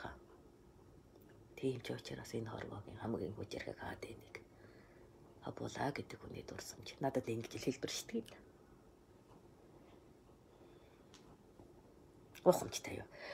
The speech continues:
А, тэр хүний оюун ухаанд би ямар нэгэн наадгаа байвал би өөр гайхахгүй. Ой, дагаа гаргаадаг тоглоом гэлнэ үү?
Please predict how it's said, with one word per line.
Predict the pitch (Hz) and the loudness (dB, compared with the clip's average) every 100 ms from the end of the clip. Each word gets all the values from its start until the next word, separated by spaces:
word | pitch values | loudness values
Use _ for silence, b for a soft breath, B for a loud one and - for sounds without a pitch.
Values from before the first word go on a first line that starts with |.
| B | B
А, | 269 285 254 | 12 12 12
тэр | 311 302 | 12 12
хүний | 285 277 262 254 226 - - | 12 12 12 12 12 12 12
оюун | 208 226 214 | 12 12 12
ухаанд | 196 185 185 185 | 12 12 12 12
би | 170 180 180 - - - | 12 12 12 12 4 6
ямар | - 151 147 135 | 12 12 12 12
нэгэн | 131 127 | 12 12
наадгаа | 135 139 151 147 | 12 12 12 12
байвал | 131 135 123 127 | 12 12 12 12
би | - 98 110 | 8 8 12
өөр | 156 254 240 | 12 12 12
гайхахгүй. | 127 107 - - - - - - - - - B B - | 12 10 6 2 0 -2 2 4 4 2 -10 B B 12
Ой, | 143 143 | 12 12
дагаа | 127 127 131 | 12 12 12
гаргаадаг | 127 127 123 127 131 - | 12 12 12 12 12 12
тоглоом | 135 131 131 127 | 8 10 6 10
гэлнэ | 131 135 135 | 8 8 4
үү? | 131 | 2